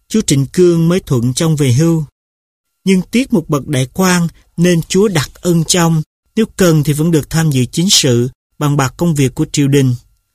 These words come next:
Lúc này, ông có viết hai bài thơ từ biệt các quan. Trong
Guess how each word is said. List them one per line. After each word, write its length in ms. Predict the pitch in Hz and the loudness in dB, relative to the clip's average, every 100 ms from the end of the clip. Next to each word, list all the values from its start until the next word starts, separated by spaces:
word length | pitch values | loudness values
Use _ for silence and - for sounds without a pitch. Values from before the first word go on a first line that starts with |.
| _ _ | _ _
Lúc 180 | 208 208 | -6 0
này, 380 | 175 147 135 127 _ _ - | 0 2 0 -6 _ _ -4
ông 240 | 165 160 | -2 0
có 120 | 170 | -2
viết 300 | 160 208 - | -2 -2 -2
hai 260 | 170 180 165 | -2 -2 0
bài 160 | 143 | -2
thơ 180 | 127 160 147 | -2 -2 -2
từ 120 | 135 | -2
biệt 160 | 127 120 | -2 -2
các 160 | - 180 | -4 -10
quan. 340 | - 170 156 151 - _ _ _ _ _ - | -4 -2 -2 -4 -10 _ _ _ _ _ -2
Trong 360 | 180 180 170 | 0 2 0